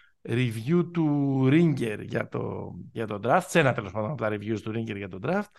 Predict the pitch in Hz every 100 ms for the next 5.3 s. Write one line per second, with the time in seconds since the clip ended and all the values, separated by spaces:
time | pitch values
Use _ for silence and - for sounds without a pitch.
0 | - - _ _ _ - 151 147 - 156
1 | 156 151 151 151 151 147 143 143 131 131
2 | _ _ _ _ _ _ _ _ _ _
3 | _ _ _ _ _ _ - 151 143 165
4 | 196 180 165 170 170 170 165 170 165 143
5 | 131 104 90